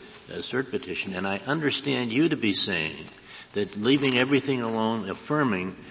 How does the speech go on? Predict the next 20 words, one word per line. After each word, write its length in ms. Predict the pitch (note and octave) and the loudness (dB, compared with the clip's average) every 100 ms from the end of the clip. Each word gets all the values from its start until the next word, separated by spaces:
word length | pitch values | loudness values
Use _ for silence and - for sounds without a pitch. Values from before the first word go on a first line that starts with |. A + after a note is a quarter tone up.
| - - | -10 -2
would 160 | A2 | 0
allow 420 | G2 G2+ A2+ C3+ C#3+ | 0 4 4 6 4
the 120 | C3 | 2
case 340 | A2+ B2+ - | 2 2 2
to 100 | A#2+ | -2
go 180 | G#2+ G#2+ | 0 0
forward 600 | - C3 B2 G#2 G2 G2 - - G2 | 0 -2 0 2 2 0 -2 -10 -8
with 160 | - | -6
your 200 | G#2 G2 | -4 -2
adversary 640 | A2+ B2+ B2 - A#2 A2 G#2+ | 0 0 0 0 2 2 4
seeking 420 | - B2 B2 G#2 | 4 2 0 2
damages 580 | G#2+ G#2 G#2 G2+ G#2+ - | 2 2 0 0 -2 -2
on 120 | G2 | -4
an 140 | G2 G2+ | -2 0
active 400 | A2 A2 A2 G2+ | -2 -2 -2 -2
inducement 520 | G2 G#2 G2 G#2 F#2+ | -2 0 -2 -4 -8
theory. 340 | - F#2 D2 - - - - - - - - - - - - | -6 -4 -6 -8 -16 -20 -20 -20 -20 -20 -20 -20 -20 -16 -8
Am 120 | G#2 | -4
I 80 | G2+ | -4
correct? 420 | - G2+ D#2+ C2+ | -4 -4 -6 -8